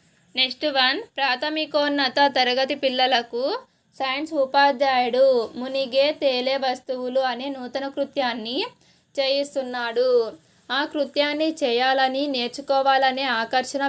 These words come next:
పిల్లల్లో కలుగుతుంది. అయితే ఈ ఉదాహరణ థార్న్డైక్ ప్రకారం ఏ నియమం అనుసరించింది? ఆన్సర్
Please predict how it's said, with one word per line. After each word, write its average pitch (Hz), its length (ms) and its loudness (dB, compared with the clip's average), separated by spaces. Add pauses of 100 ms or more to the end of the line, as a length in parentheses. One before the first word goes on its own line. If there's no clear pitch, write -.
పిల్లల్లో 247 460 -2
కలుగుతుంది. 240 880 -2 (420)
అయితే 247 400 -2 (640)
ఈ 285 120 -2 (200)
ఉదాహరణ 269 640 0 (840)
థార్న్డైక్ 294 600 -2
ప్రకారం 247 580 0 (500)
ఏ 254 180 0
నియమం 285 460 -2 (160)
అనుసరించింది? 254 1200 -2 (260)
ఆన్సర్ 262 580 -2